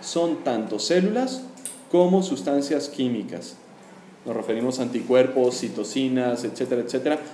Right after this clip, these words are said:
como esas sustancias químicas, y las células, pues principalmente los leucocitos.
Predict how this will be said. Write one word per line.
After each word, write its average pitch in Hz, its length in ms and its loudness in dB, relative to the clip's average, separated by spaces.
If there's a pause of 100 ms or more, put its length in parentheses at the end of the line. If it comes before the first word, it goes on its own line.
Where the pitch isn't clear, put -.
(180)
como 117 180 -2
esas 123 180 -2
sustancias 139 440 -4
químicas, 165 460 -2
y 135 80 2
las 135 160 4
células, 175 360 6
pues - 160 -4
principalmente 127 600 0
los 110 120 -2
leucocitos. 98 840 -2